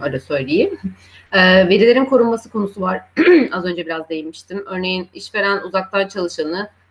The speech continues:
e, iş yerine ve yaptığı işe dair, hani, bu verilerin korunması ve paylaşımına ilişkin, e, işletme kuralları, ilgili mevzuat hakkında, hani, işçi bilmiyor olabilir tabii doğal olarak,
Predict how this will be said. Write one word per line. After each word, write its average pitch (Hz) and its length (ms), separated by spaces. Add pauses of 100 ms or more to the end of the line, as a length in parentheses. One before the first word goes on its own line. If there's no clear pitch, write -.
e, 170 180
iş - 220
yerine 180 320
ve 170 80
yaptığı 170 640 (280)
işe 180 240
dair, 165 420
hani, 160 240
bu 160 120
verilerin 160 420
korunması 160 840 (280)
ve 190 120
paylaşımına 185 600
ilişkin, 175 440
e, 156 220
işletme 180 400
kuralları, 143 760
ilgili 175 340
mevzuat 165 540
hakkında, 143 520
hani, 143 340
işçi - 260
bilmiyor 143 320
olabilir 143 300
tabii - 260
doğal 131 180
olarak, 139 500